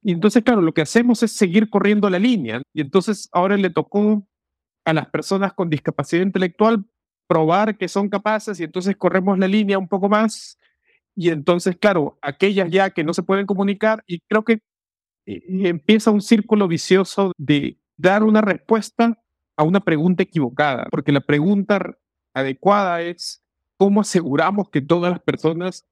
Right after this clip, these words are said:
ejerzan su capacidad jurídica? No quiénes merecen ejercer su capacidad jurídica. Entonces, el discernimiento, las capacidades mentales,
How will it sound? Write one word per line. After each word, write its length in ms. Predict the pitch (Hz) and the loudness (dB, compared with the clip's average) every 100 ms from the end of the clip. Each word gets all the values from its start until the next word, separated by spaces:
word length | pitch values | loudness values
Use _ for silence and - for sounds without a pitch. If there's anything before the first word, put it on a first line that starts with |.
| _ _ - | _ _ -4
ejerzan 540 | 127 - 143 151 160 | -2 0 -2 -2 -6
su 140 | - 156 | -6 -8
capacidad 500 | 123 113 - 123 120 | -8 -10 -6 -6 -4
jurídica? 680 | - 127 139 117 113 - - | 0 4 4 2 -4 -12 -4
No 340 | 135 151 151 | 0 0 -2
quiénes 560 | - 170 180 175 160 - 139 _ _ _ | 0 2 2 -2 -4 -8 -20 _ _ _
merecen 680 | 143 131 123 156 190 160 127 | 0 2 4 4 2 0 -2
ejercer 380 | 113 113 - 120 | -4 -8 -8 -10
su 140 | - | -8
capacidad 460 | 117 113 110 123 - | -10 -8 -8 -8 -10
jurídica. 460 | - 127 - - 117 | -8 -6 -6 -4 -2
Entonces, 440 | 143 - 151 - _ _ _ _ _ _ | 0 0 -4 -8 _ _ _ _ _ _
el 160 | 165 156 | 0 2
discernimiento, 1120 | 160 165 143 147 147 190 196 208 202 - 165 | 0 2 2 4 4 4 2 0 -2 -2 0
las 160 | 147 - | 0 -4
capacidades 600 | 131 131 - 139 170 165 | -6 -6 -2 -2 -2 -4
mentales, 960 | 160 151 170 180 185 175 143 127 - | -8 -4 0 0 0 -4 -10 -14 -20